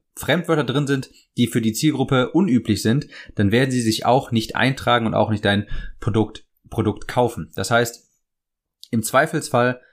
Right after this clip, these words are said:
vermeide Fachjargon und drücke dich so simpel und verständlich aus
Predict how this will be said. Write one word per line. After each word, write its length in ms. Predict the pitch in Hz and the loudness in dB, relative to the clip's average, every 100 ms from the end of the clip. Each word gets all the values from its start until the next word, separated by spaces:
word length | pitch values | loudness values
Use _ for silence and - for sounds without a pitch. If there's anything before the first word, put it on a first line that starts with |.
| _ _ | _ _
vermeide 500 | - 123 117 143 160 | -4 0 2 2 0
Fachjargon 680 | - 147 - 143 110 110 131 | 0 -2 -2 -2 0 2 0
und 260 | 120 110 - | 0 -2 0
drücke 240 | 135 143 | 0 0
dich 200 | 127 120 | -2 0
so 100 | 117 | 0
simpel 500 | 101 135 165 165 165 | 2 2 2 4 4
und 220 | 165 110 | 4 0
verständlich 580 | 110 107 120 135 139 - | 0 -2 0 0 0 -2
aus 320 | 113 107 - | 2 0 -2